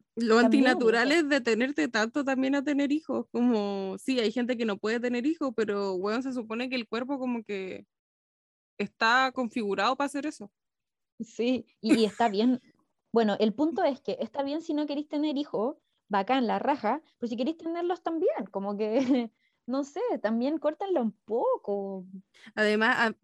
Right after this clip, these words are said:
Speaker 1: cada vez que uno habla, como que escucha gente hablando así, siempre me da mucha pena, como siempre me hizo mucho ruido cuando crecí el "piensa lo que estáis diciendo porque otra persona te está escuchando"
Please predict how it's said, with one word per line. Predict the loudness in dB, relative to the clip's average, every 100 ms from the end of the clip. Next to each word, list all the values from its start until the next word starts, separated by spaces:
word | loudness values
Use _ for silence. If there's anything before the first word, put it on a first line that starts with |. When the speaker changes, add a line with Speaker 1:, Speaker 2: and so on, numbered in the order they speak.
| -12
Speaker 1:
cada | -2 0
vez | 0 -4
que | -2 -2
uno | 0 0
habla, | 0 -2 -8 _
como | -8 -4 -4
que | -6 -6 -4 -6
escucha | -10 -10 -12 -10 -10
gente | -10 -8
hablando | -6 -6 -6 -6
así, | -8 -8 -10 -8 -8 -10 _ -20 _
siempre | -6 -6 -4 -4
me | -4 -4
da | -4
mucha | -6 -6 -8 -8
pena, | -6 -6 -4 -8 -8
como | -6 -6 -10 _ _ _ _
siempre | -8 -6 -4 -4
me | -2 -4
hizo | -2
mucho | -4 -4 -2
ruido | -2 -2 -2
cuando | -2 -2 -2
crecí | -4 -6 -4 -4 -2
el | -2 -2 -6 -10 _ _
"piensa | -4 -2 0 -2
lo | -2
que | -6
estáis | -4 -2
diciendo | -2 -4 -4 -4
porque | -6 -6 -4 -2 -4 -10 -14
otra | -8 -6
persona | -6 -6 -8 -6
te |
está | -8 -10
escuchando" | -10 -10 -8 -6 -6 -8